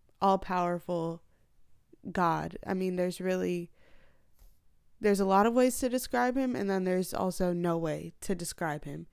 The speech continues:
if that makes sense. So he is beyond natural. He's beyond nature. He's superior. He supersedes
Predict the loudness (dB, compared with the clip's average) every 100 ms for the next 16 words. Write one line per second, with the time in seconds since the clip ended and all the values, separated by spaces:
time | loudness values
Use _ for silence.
0 | -20 _ -4 0 2 2 0 -4 -4 -6
1 | -6 -10 -14 -16 -18 _ _ _ _ _
2 | -20 -2 2 4 4 2 2 0 0 2
3 | 2 0 0 0 -4 -8 _ _ _ _
4 | -4 -2 -2 -4 -8 -8 _ _ -6 0
5 | 2 2 0 0 -2 -2 -2 -4 -6 -10
6 | -12 -16 _ _ _ -6 0 2 2 -2
7 | -4 0 4 6 6 4 2 0 -4 -6
8 | -14 _ _ _ _ _ _ _ -20 _
9 | _ _ -2 0 0 2 2 2 2 0
10 | 0 -2 0 0 -4 -8 -12